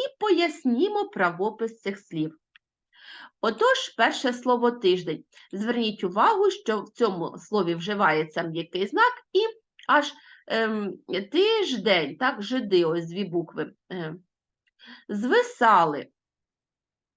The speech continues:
У нас не наголошений звук «и». Завдаючи. У кінці в нас літера «и». Цуценяті, не наголошений «е». Повагавшись,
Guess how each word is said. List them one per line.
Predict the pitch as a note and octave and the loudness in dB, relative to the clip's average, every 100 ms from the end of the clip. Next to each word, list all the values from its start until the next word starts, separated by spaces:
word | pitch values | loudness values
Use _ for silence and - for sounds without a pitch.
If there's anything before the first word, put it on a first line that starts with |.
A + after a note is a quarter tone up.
| _ _ _ F#3 | _ _ _ -4
У | |
нас | G#3 C4 | -2 0
не | F4+ | 0
наголошений | F4 B3+ F3+ G#3 A#3+ C#4+ B3+ A#3 | 0 2 2 2 0 -2 0 -2
звук | G#3 A3+ A#3+ - | -2 -4 -6 -2
«и». | F3 E3 E3 _ - - _ | 0 0 -8 _ -20 -20 _
Завдаючи. | G#3+ G3+ G#4+ F#4 G#4+ G4+ G#4 - - G3+ D#3+ - _ _ _ | -6 2 2 2 2 4 2 -2 0 0 0 -6 _ _ _
У | F#3 | -4
кінці | F#3 F#3+ F#3 - D4 | -2 -6 -6 -2 0
в | A4 | 2
нас | G#4+ G#4+ - | 0 -4 -2
літера | G3+ G3+ A3 G#3+ - | -4 0 0 0 -2
«и». | F3+ D#3 - _ _ - - | -6 -6 -10 _ _ -20 -20
Цуценяті, | - E4 D#4 A4+ F#4+ G#3 F3+ D#3+ - F#3 | -4 -2 2 4 4 6 4 2 -6 -6
не | F#3+ | -2
наголошений | G3 E3+ E3+ D#3 F3 B3+ F4+ E4 F#4 F#4 | -2 -2 -2 -4 -4 -4 -2 0 0 0
«е». | F#3+ E3 C#3+ _ _ _ - _ _ | -2 -2 -4 _ _ _ -20 _ _
Повагавшись, | F3+ G3 G4 D#4+ G3 F3+ E3 - F3 E3+ | -2 0 0 2 4 4 2 -8 -8 -10